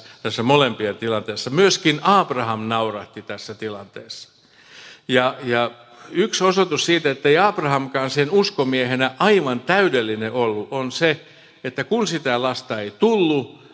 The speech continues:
niin Saara sanoi, että ota tosta toi Haagar orjatar ja synnyttäköön hän sinulle lapsen, että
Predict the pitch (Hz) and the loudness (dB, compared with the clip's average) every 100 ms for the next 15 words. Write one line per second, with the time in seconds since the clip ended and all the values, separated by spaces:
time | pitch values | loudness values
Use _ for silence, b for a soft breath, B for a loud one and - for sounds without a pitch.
0 | B 131 127 185 170 147 127 143 135 131 | B -8 -2 0 2 -2 -2 -2 -2 0
1 | 175 175 - 147 - 131 131 127 127 160 | 0 0 -2 -4 -4 -6 -2 0 2 2
2 | 143 123 117 139 135 117 117 117 117 - | 2 -2 -2 -2 -2 -2 -4 -4 -4 -4
3 | 147 131 - 117 127 123 151 156 127 123 | -4 -4 -6 -4 -4 0 0 0 -4 -4
4 | 117 113 120 120 - 120 - | -4 -4 -4 -6 -6 -8 -6